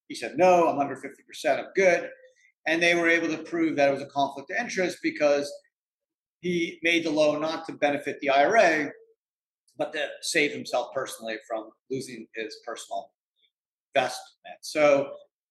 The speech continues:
um, just because you're under fifty percent doesn't mean you're home free. Facts and circumstances. Are there five shareholders? Are there fifty shareholders? Thousand shareholders?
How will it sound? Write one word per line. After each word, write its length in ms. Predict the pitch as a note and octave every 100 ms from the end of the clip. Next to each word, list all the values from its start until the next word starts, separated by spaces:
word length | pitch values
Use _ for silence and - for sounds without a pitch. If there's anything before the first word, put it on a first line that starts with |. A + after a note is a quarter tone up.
| -
um, 340 | D3 C#3 C3+ C3+ C3 - -
just 140 | G3
because 240 | A3 G#3 F#3
you're 100 | F3+
under 200 | F3+ E3+
fifty 260 | F3 E3+
percent 440 | D#3 D3+ D#3+ D#3 D#3
doesn't 220 | C#3+ D3+
mean 120 | D3+
you're 100 | C#3
home 240 | C#3 C3+ -
free. 460 | A#3 A3+ G#3 F#3+ - - _ _ _ _ _ _ _ _ _
Facts 260 | E3+ D3+ -
and 80 | G#3+
circumstances. 520 | F#3+ - - G2 - -
Are 100 | D#3
there 200 | D#3+ D3
five 360 | - E3+ D#3 -
shareholders? 520 | C#3 G#2 F#2+ - - B2+
Are 80 | D3
there 100 | D#3+
fifty 320 | G3+ - C#3+
shareholders? 540 | - A#2 - - - -
Thousand 380 | F#3 F3+ D3+
shareholders? 640 | - A2+ G2+ G2 - -